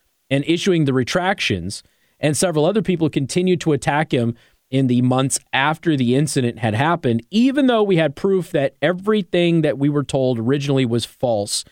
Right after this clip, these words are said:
and that Sandmann was an innocent victim in all of this. And that's, again, why the lawsuits are going forward. So it's a really good read. Um, if I were to read it to you on the air, first of all, it would take too much time, and it also wouldn't be a good segment if I were to sit there and read it to you.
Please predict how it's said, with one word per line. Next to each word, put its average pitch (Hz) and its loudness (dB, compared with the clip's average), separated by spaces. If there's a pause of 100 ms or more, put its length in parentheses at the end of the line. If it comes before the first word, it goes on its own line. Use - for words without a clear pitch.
(200)
and 120 2
that 120 2
Sandmann 131 0
was 113 0
an 113 -4
innocent 135 0
victim 131 -2
in 95 -4
all 87 -2
of 85 -6
this. 90 -4 (440)
And 123 0
that's, 147 0
again, 185 -2
why 120 0
the 147 0
lawsuits 127 0
are 123 -2
going 113 0
forward. 131 -2
So 123 0 (680)
it's 123 -2
a 127 2
really 175 0
good 190 0
read. 151 0 (500)
Um, 123 0
if 151 0
I 156 2
were 151 2
to 151 0
read 240 2
it 214 0
to 220 0
you 214 4
on 190 2
the 160 0
air, 151 2
first 185 -2
of 180 -6
all, 156 2
it - 2
would 131 0
take 135 -2
too 156 -2
much 139 -2
time, 135 0
and 160 2
it 170 2
also 185 0
wouldn't 135 -2
be 123 2
a 110 0
good 101 -4
segment 95 -4
if 101 -8
I 113 2
were 101 -2
to 98 -6
sit 107 -4
there 98 -2
and 95 -4
read 120 0
it 95 -4
to 87 -8
you. 76 -8